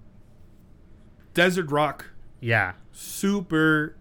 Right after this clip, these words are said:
Speaker 1: O G. Eighty-seven from California, Palm, Palm Desert. Later on, members became Queens of the Stone Age, Fu Manchu, Eagles of Death Metal, Mondo Generator.
Speaker 2: Of course.
Speaker 1: Um,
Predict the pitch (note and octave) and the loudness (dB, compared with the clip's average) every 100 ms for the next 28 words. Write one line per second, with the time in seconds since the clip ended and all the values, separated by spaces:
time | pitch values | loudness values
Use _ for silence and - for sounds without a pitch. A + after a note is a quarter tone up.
0 | - - C3+ B2+ A#2+ A#2+ A2 - - - | -14 -4 -4 -2 -4 -4 -6 -12 -20 -20
1 | - - - - - - C3+ C#3+ D3+ D3 | -20 -20 -20 -20 -20 -2 0 0 -2 -2
2 | C3 B2 B2 - - - - A#2 - B2+ | -2 -2 -8 -14 -20 -20 -20 -12 -6 -6
3 | - A#2+ A#2 A2+ C3 B2+ B2+ - D3 C3+ | -6 -6 -6 -6 -8 -8 -10 -10 -8 -4
4 | A#2 A#2+ - - - - - - - - | -4 -4 -8 -16 -20 -20 -20 -20 -20 -20
5 | - - - - - - - - - B2+ | -20 -20 -20 -20 -20 -20 -20 -20 -12 -2
6 | C#3+ D3 C#3+ D3 B2+ - _ - _ _ | 2 2 2 0 -4 -12 _ -20 _ _
7 | - C3 C#3+ D3 A#2+ C3 - B2+ B2 A#2 | -8 -4 0 0 -2 -6 -4 -4 -4 -6
8 | - - - - C3+ B2 A2+ - E3 E3+ | -12 -20 -12 -6 -6 -4 -6 -4 -2 0
9 | E3 D#3 C#3 - - B2+ C#3+ C#3+ - D3+ | 0 0 -2 -4 -2 -2 -4 -4 -2 -2
10 | D3 C3+ C3+ C3 A2 B2+ B2+ C3+ C3+ C3+ | -2 -4 -4 -4 -4 -4 -4 -4 -2 -2
11 | B2+ - - - A2+ A#2 C3 B2+ A#2 B2 | -4 -8 -20 -10 -2 -2 0 -2 -4 -6
12 | C3+ C#3 C3+ C3+ - - - - G2+ F#2+ | -4 -2 -2 -4 -8 -20 -18 -10 -8 -8
13 | - - - - A#2 A2+ A2 G#2+ G#2+ | -10 -20 -20 -8 -4 -2 -2 -2 -6